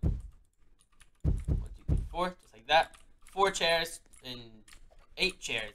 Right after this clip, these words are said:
and two tables, pretty much. Now we're gonna go ahead and place down our Christmas tree. Point of rotation is going to be right here.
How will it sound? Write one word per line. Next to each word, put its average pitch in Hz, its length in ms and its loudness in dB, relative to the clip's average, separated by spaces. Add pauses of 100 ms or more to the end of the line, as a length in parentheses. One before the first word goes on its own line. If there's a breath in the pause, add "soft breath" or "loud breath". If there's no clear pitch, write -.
and - 140 -20
two 107 80 -20
tables, - 360 -20
pretty - 160 -20
much. - 180 -20 (440)
Now 156 240 8
we're 165 100 2
gonna 160 120 -2
go 156 100 4
ahead 156 220 6
and 147 80 -8
place 151 180 -4
down 147 220 -2
our 127 200 -6
Christmas 202 380 -4
tree. 196 240 -8 (300)
Point 170 180 2
of 151 60 -4
rotation 160 600 -4 (100)
is 135 300 -6
going 127 300 -8 (100)
to 127 140 -14
be 117 300 -14
right - 240 -20
here. 196 280 -2